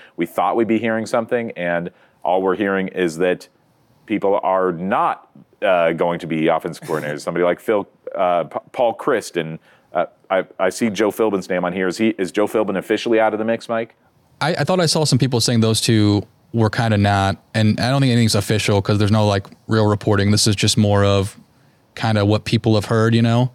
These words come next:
Speaker 1: Mm-hmm.
Speaker 2: I think Paul Chryst said he was staying at Texas to be an analyst there.
Speaker 1: Mm-hmm.
Speaker 2: I've kinda heard rumblings that Philbin wasn't going to,
Speaker 1: Mm.
Speaker 2: um, just on Twitter, nothing, I don't have any sources or anything.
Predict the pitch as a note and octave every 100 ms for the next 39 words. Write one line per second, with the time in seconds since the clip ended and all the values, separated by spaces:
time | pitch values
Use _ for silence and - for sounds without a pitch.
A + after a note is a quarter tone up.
0 | - F#2 G2 C3+ C#3+ - B2+ - C3 -
1 | A2+ G#2+ - G#2 G2 F#2+ F#2+ - G#2 G2+
2 | G#2 - G#2 G2+ G2+ G2+ G2+ G2+ G2+ G2
3 | A2 _ - - G#2 A#2 C#3+ A#2+ A#2 A#2
4 | A#2+ A#2+ A2+ B2 A#2+ A#2+ B2 A#2 A#2 A#2+
5 | A#2+ B2 A#2+ C3 C3+ C3+ G2+ F2 - A#2
6 | G#2+ A#2 A#2 G2+ A2 G#2 G#2 G2+ G2+ G2+
7 | - - G#2+ G2+ G2+ G2+ - G2 - G2+
8 | G#2 G#2+ G#2+